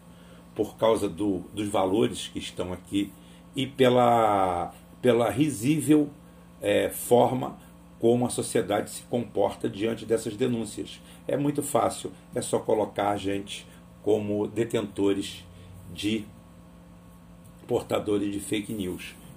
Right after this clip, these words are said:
e nos censurar e acabou tudo. Esse programa é um, é um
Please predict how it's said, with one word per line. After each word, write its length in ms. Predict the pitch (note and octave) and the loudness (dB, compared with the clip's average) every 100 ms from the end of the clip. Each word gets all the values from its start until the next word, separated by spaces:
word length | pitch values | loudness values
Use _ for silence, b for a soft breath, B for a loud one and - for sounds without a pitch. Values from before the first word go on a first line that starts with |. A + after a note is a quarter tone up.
| - - | -20 -10
e 80 | D3 | -6
nos 180 | C#3 B2 | -4 -4
censurar 680 | B2 A#2+ C3 A#2 G#2+ G#2 - - | -6 -4 0 2 2 -2 -8 -8
e 80 | B2 | -4
acabou 400 | A2+ A2+ G#2 A#2 | -2 -2 -2 -2
tudo. 260 | A2 - D#2 - - - B B B B - | -2 -6 -6 -14 -20 -20 B B B B -10
Esse 160 | B2 - | -10 -2
programa 520 | D#3 C3 D3+ D3+ C#3+ | 0 4 4 4 2
é 60 | C3 | 4
um, 480 | A#2+ G#2+ G2+ F#2+ F2+ - - - - - | 2 0 -4 -6 -10 -16 -20 -20 -20 -6
é 60 | F#2+ | -4
um 480 | F#2+ F#2 E2+ E2 | -2 -4 -6 -8